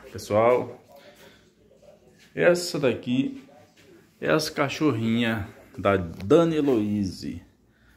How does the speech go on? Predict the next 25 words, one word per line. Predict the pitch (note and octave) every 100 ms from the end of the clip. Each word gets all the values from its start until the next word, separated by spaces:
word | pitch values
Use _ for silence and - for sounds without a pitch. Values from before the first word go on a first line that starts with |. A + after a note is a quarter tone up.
| _
Mas | - G2+
que | -
eu | D#3
queria | D3 C3
mostrar | A#2+ G#2+ G2+ A2+
pra | A2+
vocês | A2+ A2+ D#3+
mesmo | D#3+ C3+ C3 C3+ C3 - _
era | B2 A2+
essa | A2 A#2
daqui, | C3 C3+ - F2 - F#2
essa | - F#2+ F2+
albininha | F#2+ G2+ G#2+ A2 B2
aqui, | B2 - -
ó. | - - - - - - _ -
Essa | - F#2+
bacezinha, | F#2 G2 G#2 G#2 F#2+ F#2 D2
acho | -
que | F#2
ela | G2
vai | G2
ser | G#2+
muito | G#2 G#2
bonitinha, | G#2 C3+ D#3 D#3 G#2+ G2+ G2
viu? | B2